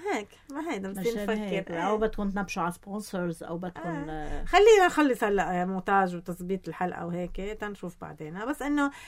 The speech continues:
Speaker 1: فكرة كتير مهضومة، منا معالجة قبل أبدًا، أبدًا بعد مش مطروحة. آه، بتشبهني و-،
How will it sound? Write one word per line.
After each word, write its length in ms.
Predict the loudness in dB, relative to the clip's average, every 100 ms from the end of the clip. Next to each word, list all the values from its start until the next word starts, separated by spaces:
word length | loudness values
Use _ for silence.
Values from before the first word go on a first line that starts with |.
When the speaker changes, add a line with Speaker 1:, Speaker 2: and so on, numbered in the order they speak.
| -8
Speaker 1:
فكرة 220 | -4 0
كتير 300 | 0 0 -2
مهضومة، 540 | 0 0 0 0 0 0
منا 140 | 0
معالجة 640 | 0 0 -2 -2 -4 -6 -6
قبل 260 | -6 -6
أبدًا، 400 | -4 -4 -6 -8
أبدًا 340 | -8 -8 -8 -6
بعد 300 | -6 -6 -10
مش 160 | -10
مطروحة. 680 | -12 -8 -8 -8 -6 -6 -6 -10 -20 -20 -20 -10
آه، 460 | -6 -2 -2 -4 -6
بتشبهني 800 | -8 -10 -4 -4 -2 -6 -6 -6
و-، 400 | -8 -6 -8